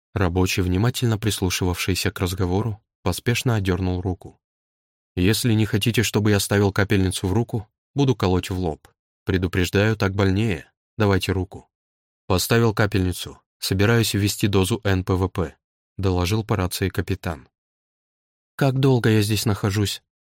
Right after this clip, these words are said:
С момента землетрясения пошёл третий день. Около пятидесяти часов. «Люди. Много погибших?» «Много,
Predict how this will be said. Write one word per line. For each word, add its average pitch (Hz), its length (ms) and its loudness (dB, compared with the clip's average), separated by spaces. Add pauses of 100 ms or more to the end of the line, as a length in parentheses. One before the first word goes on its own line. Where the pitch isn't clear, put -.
(380)
С - 120 -6
момента 104 420 2
землетрясения 110 800 2
пошёл 104 300 0
третий 95 360 -2
день. 87 300 -4 (440)
Около 120 320 0
пятидесяти 95 580 -2
часов. - 540 -8 (760)
«Люди. 113 480 4 (360)
Много 131 320 2
погибших?» - 640 -4 (600)
«Много, 95 640 0